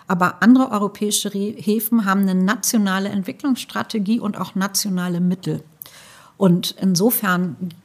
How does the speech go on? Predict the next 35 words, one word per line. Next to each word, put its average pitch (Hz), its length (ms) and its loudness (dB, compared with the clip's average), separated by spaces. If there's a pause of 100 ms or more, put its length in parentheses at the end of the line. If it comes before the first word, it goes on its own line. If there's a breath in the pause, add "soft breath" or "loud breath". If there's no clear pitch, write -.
(240)
geht 220 300 -2
es 214 140 0
uns 233 340 2
auch 180 180 0
darum, 208 440 4
darauf 185 400 -4
aufmerksam 190 580 0
zu - 80 -6
machen 156 300 -4
bei 160 100 -8
der 156 120 -4
Bundesregierung. 156 920 -8
Nehmt 202 540 2 (640 soft breath)
das 175 180 -2
mit 190 140 -2
der 185 80 0
nationalen 185 600 0
Hafenstrategie 180 760 -4
ernst. - 680 0 (260 soft breath)
Die 170 80 0
Niederlande 196 540 2
und 208 140 0
Belgien 175 560 -2
haben 226 240 8
eine. 151 340 -4 (500 soft breath)
Und 180 160 4
die 180 60 2
sieht 208 260 6
man 185 200 2
auch 143 160 -10
in 160 80 -2
Rotterdam 151 480 -6
und 151 160 -8
Antwerpen. 151 540 -8 (600 soft breath)
Und, 160 460 0